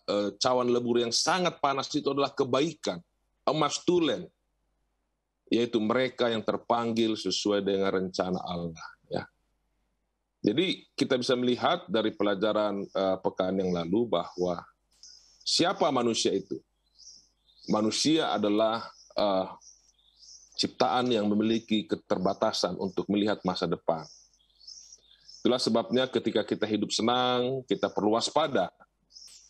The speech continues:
Sebab ujian atau cawan lebur atau bahkan yang sangat panas itu akan datang. Bisa saja datang tiba-tiba seperti dalam kehidupan Ayub,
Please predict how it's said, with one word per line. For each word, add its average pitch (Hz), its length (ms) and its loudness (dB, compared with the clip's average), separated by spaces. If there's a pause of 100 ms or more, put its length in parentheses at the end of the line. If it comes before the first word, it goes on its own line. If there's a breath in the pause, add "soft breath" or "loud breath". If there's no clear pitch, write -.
(160)
Sebab - 560 0
ujian 151 640 2
atau 107 480 0
cawan 113 400 2
lebur 131 400 2
atau 107 640 0
bahkan 110 480 -2
yang 104 160 0
sangat 156 480 2 (160)
panas 131 320 0
itu 113 240 0
akan 110 240 0
datang. 104 480 -2
Bisa 117 320 0
saja 175 240 0
datang 147 480 -2 (320 soft breath)
tiba-tiba 139 560 2
seperti - 560 0 (400)
dalam 113 240 2
kehidupan 110 480 0
Ayub, 95 260 0